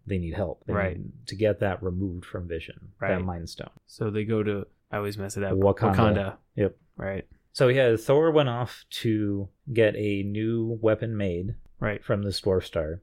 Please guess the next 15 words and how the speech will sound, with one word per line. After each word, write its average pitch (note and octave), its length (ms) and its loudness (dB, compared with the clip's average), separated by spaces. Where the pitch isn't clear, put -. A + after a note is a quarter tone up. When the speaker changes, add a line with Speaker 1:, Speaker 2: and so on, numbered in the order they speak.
Speaker 2:
But A2 760 0
it's - 160 -6
been, A2+ 420 0
it's - 140 -12
like A#2+ 160 -2
they're G#2+ 140 -2
too A2+ 200 -4
late. G#2+ 280 -2
It's - 100 -16
been G#2 140 -4
destroyed. F#2 640 -4
And - 80 -4
we A2+ 100 2
find C3 340 4
out G#2+ 640 2